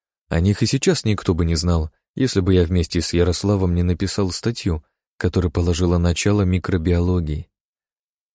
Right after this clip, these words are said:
Все меня устраивает в этом дополнительном пункте клятвы. Все, кроме одного. Не будь тем, кто нанесет первый удар. Ситуации бывают разные, и трактовать это можно по-разному.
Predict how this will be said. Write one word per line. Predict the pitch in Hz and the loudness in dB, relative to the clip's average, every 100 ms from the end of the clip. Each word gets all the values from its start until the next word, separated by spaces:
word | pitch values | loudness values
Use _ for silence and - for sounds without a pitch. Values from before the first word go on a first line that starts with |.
| _ | _
Все | - 180 | 0 2
меня | 185 170 | 2 2
устраивает | 160 - 165 196 120 95 | 2 2 2 2 2 2
в | 87 | 2
этом | 92 90 | 2 0
дополнительном | 85 85 98 95 - 90 90 | -2 0 0 0 0 0 -2
пункте | 92 90 - | -2 -4 -4
клятвы. | 85 87 80 85 82 _ _ _ - | -2 0 -2 -2 -6 _ _ _ -12
Все, | - 87 139 | 0 2 2
кроме | - 98 80 80 | 2 0 0 0
одного. | 76 92 110 82 - - _ _ _ _ _ _ - | 0 -2 -4 -4 -10 -14 _ _ _ _ _ _ -6
Не | 82 101 | 0 2
будь | 143 202 | 2 2
тем, | - 139 180 | 2 2 2
кто | 185 - | 0 0
нанесет | 170 160 123 95 87 120 - - | 2 2 2 0 0 0 -2 -10
первый | - 87 80 80 | -2 -2 0 0
удар. | 98 113 82 71 - _ _ _ _ _ _ _ _ _ | 0 -2 -2 -4 -12 _ _ _ _ _ _ _ _ _
Ситуации | - - 127 180 180 185 | -6 -2 2 2 2 2
бывают | 165 165 170 | 4 4 4
разные, | 170 175 107 82 78 _ _ | 4 2 2 -2 -4 _ _
и | 104 | -2
трактовать | 98 117 - 117 139 151 | 2 0 2 4 4 2
это | 104 | 0
можно | 104 104 104 | 0 0 0
по-разному. | 95 113 98 76 78 76 | 0 0 2 0 -2 -6